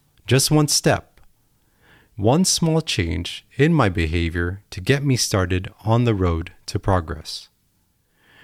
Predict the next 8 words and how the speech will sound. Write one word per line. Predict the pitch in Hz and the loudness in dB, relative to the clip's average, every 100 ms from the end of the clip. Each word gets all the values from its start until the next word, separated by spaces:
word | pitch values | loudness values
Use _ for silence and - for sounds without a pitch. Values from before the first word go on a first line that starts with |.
| - _ | -20 _
We're | 107 123 | 0 2
all | 123 165 196 | 4 2 2
capable | - 175 170 135 95 95 104 | 2 0 2 -2 -2 -4 -4
of | 95 | -4
changing | - 131 131 135 | 2 4 6 4
for | - 117 | 2 0
the | 101 | 2
better. | 92 87 80 78 | 2 0 -2 -8